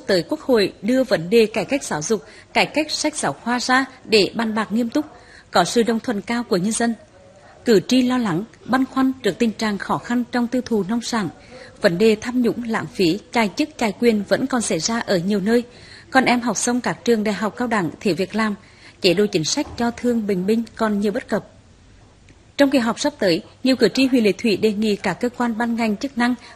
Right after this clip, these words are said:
quan tâm hỗ trợ xây dựng cầu Hạc Đàn và công trình kè chống sói lở dọc sông Kiến Giang thuộc địa phận xã Xuân Thủy,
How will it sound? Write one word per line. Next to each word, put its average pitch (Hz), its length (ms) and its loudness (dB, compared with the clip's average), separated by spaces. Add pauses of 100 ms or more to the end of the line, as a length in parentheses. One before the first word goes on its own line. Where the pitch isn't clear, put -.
quan 262 180 2
tâm 269 120 4
hỗ 233 140 0
trợ 208 200 0
xây 254 180 -2
dựng 202 280 0 (140)
cầu 226 160 2
Hạc 202 320 -6
Đàn 196 240 -2 (520)
và 220 260 2
công 262 200 0
trình 233 220 -2
kè 220 180 -2
chống 160 200 -4
sói 165 220 -6
lở 190 280 -2
dọc - 260 -6
sông 240 180 -4
Kiến 175 140 -2
Giang 220 260 -2 (460)
thuộc 233 140 2
địa 214 120 4
phận 208 240 0
xã 190 240 -4
Xuân 247 260 -4
Thủy, 196 200 2